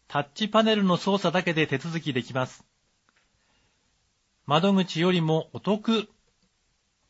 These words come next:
窓口での交付よりも手数料が二百円お得です。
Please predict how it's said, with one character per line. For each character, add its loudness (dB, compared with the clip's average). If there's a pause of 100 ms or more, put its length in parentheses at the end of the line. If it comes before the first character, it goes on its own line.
(520)
窓 0
口 0
で 6
の 4
交 0
付 -2
よ 4
り 2
も 0
手 -4
数 0
料 4
が 0
二 -6
百 0
円 2
お -10
得 -6
で 0
す。 -16